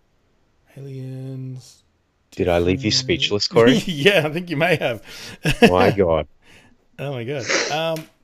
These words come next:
Speaker 1: no, I had a question about the, oh yeah, that, that, that's what it was, more of a statement. Um, what I really liked about, um, what's the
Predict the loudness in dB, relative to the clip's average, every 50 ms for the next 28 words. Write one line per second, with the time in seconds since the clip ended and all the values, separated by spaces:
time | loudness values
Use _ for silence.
0 | _ _ -18 -14 -12 -10 -10 -10 -10 -12 -12 -12 -14 -14 -12 -12 -12 -12 -10 -10
1 | -10 -10 -10 -10 -10 -10 -10 -12 -14 -18 _ _ _ _ _ _ _ _ _ _
2 | _ _ -2 0 0 0 2 2 0 0 0 -6 -6 -4 -6 -6 -6 -6 -10 -12
3 | -12 -12 -12 -12 -12 -12 -12 -12 -12 -12 -14 -14 -16 -16 -20 _ _ -20 -20 -20
4 | -20 -20 _ -10 -8 -6 -6 -6 -8 -10 -14 _ _ _ _ -16 -12 -8 -4 -4
5 | -4 -2 -2 -2 0 0 0 0 0 -2 -4 -4 -6 -8 -10 -10 -8 -6 -6 -6
6 | -6 -8 -8 -10 -10 -10 -12 -14 -14 -18 -20 -20 -20 _ _ -20 -20 -20 -20 -20
7 | -20 -20 -20 -20 -20 -20 _ -20 -20 -20 _ _ -20 -20 -20 -20 -14 -12 -12 -12
8 | -12 -14 -18